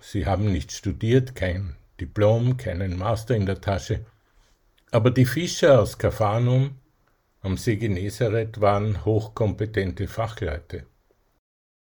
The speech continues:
die sich auf ihr Handwerk verstanden. Und das heißt vor allem, sich auf Kooperation verstanden. Fischer damals haben ja auch nicht ihre Angel in den See geworfen und gewartet, bis ein Fisch anbeißt.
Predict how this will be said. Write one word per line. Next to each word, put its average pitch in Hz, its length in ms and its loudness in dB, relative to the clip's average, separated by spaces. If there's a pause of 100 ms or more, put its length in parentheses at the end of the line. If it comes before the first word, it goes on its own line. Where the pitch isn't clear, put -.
die 117 120 2
sich 123 240 2
auf 110 160 -2
ihr 107 140 0
Handwerk 101 600 -4
verstanden. 117 680 -8 (920)
Und 127 160 2
das 107 180 2
heißt 120 280 4
vor 117 220 -2
allem, 113 380 0 (720)
sich - 280 0
auf - 180 -2
Kooperation 120 1040 0
verstanden. - 760 -10 (1400)
Fischer 131 320 4
damals 120 540 4
haben 110 280 2
ja 107 220 -2
auch - 280 -4
nicht 95 260 -4
ihre 98 300 0
Angel 98 320 -2
in 98 180 0
den 92 160 -4
See 104 260 -2
geworfen 92 600 -2
und 85 160 -6
gewartet, 92 600 -4
bis - 200 -8
ein 80 140 -4
Fisch 113 300 -8
anbeißt. 82 800 -10